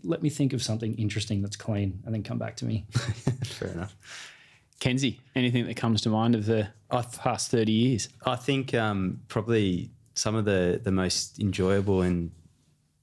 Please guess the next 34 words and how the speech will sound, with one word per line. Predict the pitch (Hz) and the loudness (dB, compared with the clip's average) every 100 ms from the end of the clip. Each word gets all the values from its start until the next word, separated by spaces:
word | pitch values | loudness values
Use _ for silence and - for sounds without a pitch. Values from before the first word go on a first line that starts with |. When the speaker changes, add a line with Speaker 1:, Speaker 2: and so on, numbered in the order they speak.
| _ - - - | _ -20 -20 -8
Speaker 2:
I | 98 | -4
suppose, | - 104 90 | -2 0 0
vivid | 92 98 110 101 | 2 2 2 2
memories | 92 95 90 | 4 2 2
I | 92 | 0
have | 90 95 90 - - - | 0 -2 -4 -18 -10 -4
are | 95 90 - | -2 -4 -6
car-related | - 92 101 98 92 90 | -2 0 2 2 2 0
with | 90 - | -4 0
both | 92 - | 0 0
you | 92 | -4
guys | 92 85 104 - - - - _ _ _ - | -2 -2 -4 -8 -14 -20 -20 _ _ _ -2
because | 123 113 107 101 87 80 | 2 4 4 2 -2 -6
Speaker 1:
Mm. | 107 | 0
Speaker 2:
we, | 98 92 90 85 - - _ - - | 2 4 2 0 -6 -16 _ -8 -4
like, | 90 - - | -4 -6 -6
I | 95 | -4
suppose, | - 95 87 - - | -2 -2 -2 -2 -2
all | 90 90 90 87 - _ _ _ _ - | 0 2 0 -4 -10 _ _ _ _ -4
young | 90 90 90 87 - _ _ _ _ _ _ | -2 0 -2 -4 -10 _ _ _ _ _ _
adults, | 95 98 139 - - - - - - - - - | -2 0 -2 -4 -6 -8 -18 -18 -16 -18 -8 0
we | 101 95 | 2 2
liked | 98 95 - | 0 -2 0
our | 92 | -2
cars | - 90 104 101 | 0 0 0 0
and | 95 | 2
we | 95 | 2
used | - - | 0 0
to, | 92 87 107 104 | 0 0 -8 -12
to | - | -2
get | 98 | -2
up | 92 - | -2 -4
to | 101 | -2
some | 95 - 123 104 90 | 0 0 0 0 -2